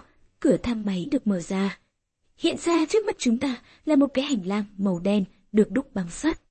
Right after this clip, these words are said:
trong đó có đèn huỳnh quang. "Các vị, hoan nghênh mọi người đi vào di tích văn minh cổ số chín căn cứ đóng quân của nhân loại." Lão già mặc áo màu hồng nói liên tiếp, một hồi Hàn ngữ sau đó,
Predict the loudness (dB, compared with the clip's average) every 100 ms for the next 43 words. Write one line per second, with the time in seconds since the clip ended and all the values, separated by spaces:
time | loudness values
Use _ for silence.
0 | _ -4 0 0 0 -2 0 0 0 -2
1 | 0 0 0 -2 _ -8 -6 0 0 -2
2 | _ _ -4 2 4 4 2 0 0 0
3 | 0 -2 -4 -2 0 0 0 4 6 6
4 | 2 -2 -4 -10 _ -12 -8 0 2 4
5 | 2 2 2 2 4 2 2 -2 -2 -2
6 | -2 -4 -10 _ _ _ _ -2 0 2
7 | 0 0 -2 -2 -2 -2 -2 -2 -2 0
8 | 2 4 4 2 _ _ 0 2 2 0
9 | -2 -4 -6 -6 -6 -4 -2 -4 -6